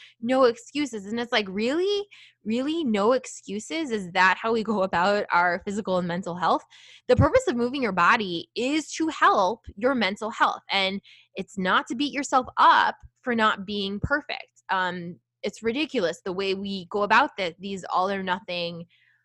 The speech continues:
uh, challenges when it comes to our health. It's ridiculous. So what I love about the three sixty-five tracker is you color in a square, and I'm looking at mine right now, and there are a few squares that are not colored in, and you know what?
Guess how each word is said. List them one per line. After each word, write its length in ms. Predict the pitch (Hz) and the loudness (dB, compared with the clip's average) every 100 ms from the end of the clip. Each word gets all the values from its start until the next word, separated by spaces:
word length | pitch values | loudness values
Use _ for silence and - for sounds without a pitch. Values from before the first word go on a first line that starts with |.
| _ 170 | _ 0
uh, 200 | 180 147 | 2 2
challenges 880 | - 233 294 339 247 175 175 170 - | -2 -2 0 0 0 0 0 -2 -8
when 160 | 202 202 | -8 -8
it 120 | - | -6
comes 380 | 202 196 214 - | -4 -4 -6 -10
to 320 | 196 180 175 - | -10 -8 -8 -4
our 100 | 165 | -4
health. 380 | - - - - - | -2 -2 -2 -4 -12
It's 380 | 190 - - - | -12 -12 -20 -8
ridiculous. 720 | 214 226 240 185 101 - - - - - _ | -4 -2 -4 -4 -8 -10 -16 -20 -20 -20 _
So 200 | - 240 | 6 6
what 300 | 214 220 277 | 8 8 8
I 140 | 285 | 8
love 520 | 254 247 339 269 226 202 | 6 8 10 8 6 2
about 260 | 202 202 208 | 2 2 0
the 80 | |
three 180 | 202 208 | -6 -8
sixty-five 580 | - 196 - 196 170 170 | -6 -10 -8 -4 -2 -2
tracker 520 | 202 220 - 185 180 - | 0 -2 -2 -4 -4 -4
is 360 | 170 180 180 - | -4 -4 -6 -10
you 220 | 196 220 | -10 -8
color 380 | 214 - 233 285 | -8 -2 0 2
in 160 | 247 214 | -2 -4
a 80 | |
square, 180 | 220 240 | -4 -2
and 100 | 202 | 0
I'm 120 | 185 | -2
looking 240 | 202 247 214 | -4 -6 -6
at 80 | 185 | -4
mine 100 | 165 | -4
right 220 | 170 165 | -6 -4
now, 380 | 202 214 170 170 _ _ _ | 0 2 0 -4 _ _ _
and 380 | - 208 208 208 | -10 -8 -6 -2
there 420 | 214 214 208 202 - | 0 2 2 2 4
are 160 | 214 220 | 4 2
a 60 | |
few 180 | - 302 | 0 -4
squares 340 | - 302 320 277 | -2 -2 0 0
that 100 | 285 | -2
are 100 | 277 | 0
not 220 | 277 269 | 0 -2
colored 340 | - 294 277 | -4 -4 -2
in, 360 | - 349 359 240 | -2 -2 -2 -2
and 120 | 202 | -4
you 120 | 202 | -4
know 100 | 202 | -4
what? 220 | 202 262 | 0 -2